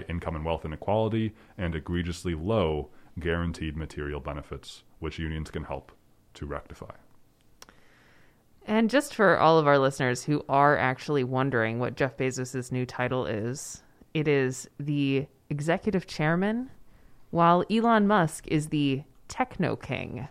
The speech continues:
Speaker 1: Right.
Speaker 2: of Tesla.
Speaker 1: That was the techno king. Man, we gotta come up with cool titles for the show. I'm just the host of Evidence of Design. Matt Treadwell is just a co-host.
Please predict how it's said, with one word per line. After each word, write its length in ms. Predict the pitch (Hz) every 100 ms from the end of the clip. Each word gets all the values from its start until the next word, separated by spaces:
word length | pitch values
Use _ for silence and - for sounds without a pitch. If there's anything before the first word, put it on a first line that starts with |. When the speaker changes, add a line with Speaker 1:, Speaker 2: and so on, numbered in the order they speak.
| -
Speaker 1:
Right. 280 | 80 85 85
Speaker 2:
of 40 |
Tesla. 540 | - 151 - - 53 - - -
Speaker 1:
That 240 | 98 120
was 180 | 120 104
the 100 | 101
techno 460 | - 87 - 85 73
king. 380 | - 76 73 73
Man, 380 | 107 123 123 120
we 140 | 135
gotta 200 | 156 139
come 140 | 110 98
up 100 | 82
with 120 | -
cool 220 | - 80
titles 380 | - 78 76 76
for 160 | - 73
the 80 |
show. 320 | 71 - 80 82
I'm 180 | 117
just 180 | 135 123
the 100 | 87
host 280 | - 92 -
of 80 | 98
Evidence 340 | 92 92 87
of 80 | 87
Design. 440 | 85 85 85 85
Matt 180 | 90 98
Treadwell 360 | - 95 85 85
is 80 | -
just 240 | 85 -
a 20 |
co-host. 640 | - - - 78 76 -